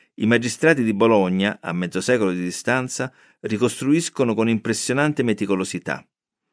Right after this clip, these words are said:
E vanno anche oltre quelli che finora erano solo vaghi sospetti, attribuendo a Gelli anche altri crimini impressionanti di quegli anni, persino il sequestro Moro. Il tutto in coordinamento con i servizi atlantici,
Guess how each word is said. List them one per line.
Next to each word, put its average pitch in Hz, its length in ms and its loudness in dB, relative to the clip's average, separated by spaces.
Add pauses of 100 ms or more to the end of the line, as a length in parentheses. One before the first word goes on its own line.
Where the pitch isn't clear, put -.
(420)
E 110 120 -8
vanno 139 240 4
anche 160 260 4
oltre 120 440 4
quelli 101 500 2 (180)
che - 140 0
finora 117 480 4
erano 98 220 4
solo 117 260 4
vaghi 110 340 2
sospetti, - 800 -4 (260)
attribuendo 139 640 4
a 139 60 6
Gelli 113 480 4
anche 156 320 0
altri 123 320 -2
crimini 160 360 -2
impressionanti 113 800 0
di 95 80 -2
quegli 95 260 0
anni, 82 380 -4 (320)
persino 151 380 2
il 147 60 2
sequestro 117 500 0
Moro. 73 400 -6 (1500)
Il 151 220 -2
tutto 196 520 2
in 123 260 0
coordinamento 147 840 4
con 120 100 2
i 120 60 0
servizi 131 500 0
atlantici, 104 840 0